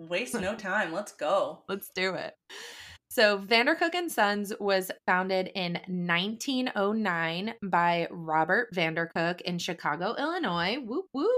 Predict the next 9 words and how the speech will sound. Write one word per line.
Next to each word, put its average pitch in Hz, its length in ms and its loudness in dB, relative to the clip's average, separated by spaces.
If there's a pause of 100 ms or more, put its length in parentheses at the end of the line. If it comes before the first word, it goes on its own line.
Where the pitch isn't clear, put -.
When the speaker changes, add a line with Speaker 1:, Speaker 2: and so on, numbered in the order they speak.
(180)
Speaker 2:
Shout 180 220 -2
out 208 140 -2
to 294 80 -10
Chicago. 196 760 0 (400)
Speaker 1:
Um, 190 280 -6
apparently 202 420 -4
the 185 520 -6
Great 196 240 -8
Lakes 196 360 -8